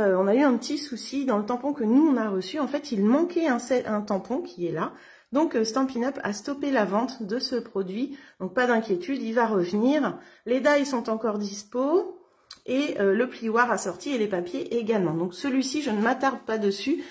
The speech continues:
J'ai juste fait le petit panneau comme ceci. Alors là, on va voir la version homme, toujours. Donc, un homme incomparable avec des textes vraiment sublimes. Regardez-moi ça, moi j'adore. Champion des grillades, ensemble tout au long de la route.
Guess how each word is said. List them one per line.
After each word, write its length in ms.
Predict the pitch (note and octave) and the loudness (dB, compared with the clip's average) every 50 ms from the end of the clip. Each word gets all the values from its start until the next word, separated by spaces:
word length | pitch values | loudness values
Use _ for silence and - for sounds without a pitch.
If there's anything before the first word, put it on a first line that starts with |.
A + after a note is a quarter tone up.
| - - - - - _ | -16 -20 -20 -20 -20 _
J'ai 140 | - G#3 G#3 | -2 0 0
juste 360 | G#3 A#3 D4+ E4 - - - | 0 2 0 0 0 -2 -2
fait 100 | - C4 | -2 0
le 140 | C4 A#3+ G3+ | 2 2 0
petit 200 | - - - C#4 | -2 -4 -8 -6
panneau 480 | C4+ A3 F#3+ F#3+ G3 A3 B3+ - - - - - _ _ _ _ - | -2 -2 0 0 2 2 2 0 -2 -6 -12 -20 _ _ _ _ -2
comme 180 | C4+ C4+ C#4 C4+ | 0 2 2 2
ceci. 560 | C#4 - A3+ A3 A3 - - - - - _ _ _ _ _ _ _ _ _ _ _ | 2 0 -2 -2 -2 -6 -10 -16 -18 -20 _ _ _ _ _ _ _ _ _ _ _
Alors 260 | - C4+ C#4+ C#4+ D4+ | 2 4 6 6 6
là, 140 | D4+ D4+ D4+ | 6 6 6
on 20 | D4 | 6
va 100 | C#4 C4 | 6 4
voir 160 | B3+ C4 B3+ | 4 4 4
la 120 | B3+ A#3+ | 2 2
version 480 | A#3 B3 B3+ B3 B3 - - A#3+ A#3 A#3 | 2 2 0 0 -2 -4 -4 0 2 4
homme, 260 | B3 C#4+ F4+ F#4+ F4 | 4 4 4 4 2
toujours. 540 | F4+ D4 B3 A#3+ B3 C4+ D#4+ F4 F#4+ F4+ C4+ | 0 -2 -2 -4 -2 0 0 2 2 2 2
Donc, 180 | A#3+ A#3 - | 2 0 2
un 160 | B3+ A#3+ B3 C4 | 2 2 2 2
homme 140 | B3+ B3+ | 2 2
incomparable 720 | A#3 A3+ A3 - G#3+ G3+ G#3 G3 F3 F3 F#3 G3 A#3+ B3+ A3 | 2 0 0 0 -2 0 0 0 -2 -2 0 0 0 2 2
avec 180 | F3 F3+ F3+ | 0 0 -2
des 200 | F3+ G3+ G3+ G3+ | -2 -2 -4 -2
textes 340 | - A3+ A#3 A3+ - - G3 | -2 -2 -2 -2 -4 -8 -8
vraiment 400 | F3 F#3 G3 G3+ G#3 A#3 A#3+ A#3 | -8 -4 -2 0 2 2 2 0
sublimes. 640 | A#3 - - - - A#3 G#3 F3 E3+ G3+ A#3 B3+ A3+ G3 | -2 -6 -8 -6 -4 -2 -2 -2 0 2 4 4 4 2
Regardez-moi 560 | G3 F3 G3 F#3 G#3 G3+ G#3+ G#3 G3 F3+ E3 | -2 -6 -8 -8 -6 -4 -2 -2 -2 -4 -4
ça, 220 | - - A3 A#3 | -6 -4 -2 0
moi 120 | B3 G#3 F3 | 0 0 -2
j'adore. 680 | E3+ F3+ E3+ D#3+ D#3 E3 F3 A3 C4 B3+ G#3+ E3+ F3 | -4 -8 -10 -8 -8 -6 -4 -2 -2 -2 -2 -4 -4
Champion 360 | - - G#3 G3+ G3+ A#3 A3+ G#3+ | -6 -6 -6 -4 -2 -2 -2 -2
des 120 | G3+ G3+ | -2 -2
grillades, 640 | G3+ F#3+ F#3+ F#3+ E3+ F3 F3 G3 A3+ A#3+ B3 A3+ | -4 -6 -6 -6 -6 -6 -2 0 0 2 2 2
ensemble 360 | F#3+ G3+ G3+ - A#3 A3 A3 A3 | 0 -2 0 0 0 0 0 -2
tout 220 | A3 G#3+ G#3+ G3+ | -4 -6 -6 -4
au 40 | G3+ | -2
long 140 | G3 G3 F#3+ | -2 -2 -2
de 100 | F#3 F#3+ | -4 -4
la 120 | F#3 F#3+ | -6 -6
route. 400 | F#3 F3+ F#3 G#3 A#3 C4+ C4 - | -6 -4 -4 -2 -2 -2 -2 -6